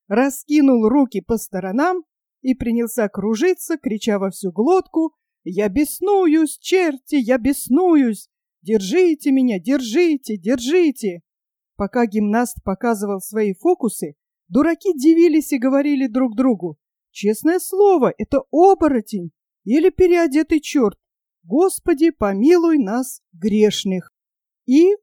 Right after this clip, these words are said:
улепетывали по дороге, куда глаза глядят. Видя это, гимнаст внезапно соскочил с коня, выхватил из ножен свой меч и бросился на неприятеля. Он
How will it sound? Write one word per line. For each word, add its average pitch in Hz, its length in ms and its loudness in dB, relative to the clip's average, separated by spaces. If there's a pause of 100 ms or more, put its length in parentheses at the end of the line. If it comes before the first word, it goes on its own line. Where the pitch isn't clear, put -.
улепетывали 330 840 2
по 302 160 -4
дороге, 277 580 0
куда 254 320 -2
глаза 262 460 -2
глядят. 202 440 -6 (960)
Видя 294 380 2
это, 320 400 0
гимнаст 247 560 -2
внезапно 254 720 0
соскочил 220 640 -6
с - 100 -16
коня, 220 420 -4 (440)
выхватил 233 720 0
из 254 140 0
ножен 220 420 2
свой 220 320 -2
меч 339 400 -2 (320)
и 320 140 2
бросился 330 640 0
на 330 120 4
неприятеля. 294 920 0 (600)
Он 311 300 2